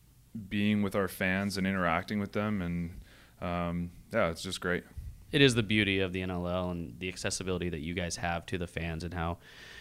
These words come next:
Speaker 2: gracious you are with your time, because that's what's gonna grow this game and make it really special. And,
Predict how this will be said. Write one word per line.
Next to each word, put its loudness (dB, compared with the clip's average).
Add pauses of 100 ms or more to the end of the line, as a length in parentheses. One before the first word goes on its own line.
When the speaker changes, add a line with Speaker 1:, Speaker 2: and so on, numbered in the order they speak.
(140)
Speaker 2:
gracious 8
you 6
are 8
with 2
your 2
time, 4
because 2 (160)
that's 4
what's -4
gonna 0
grow 2
this -2
game 0
and -4
make -4
it 0
really 0
special. -2
And, -6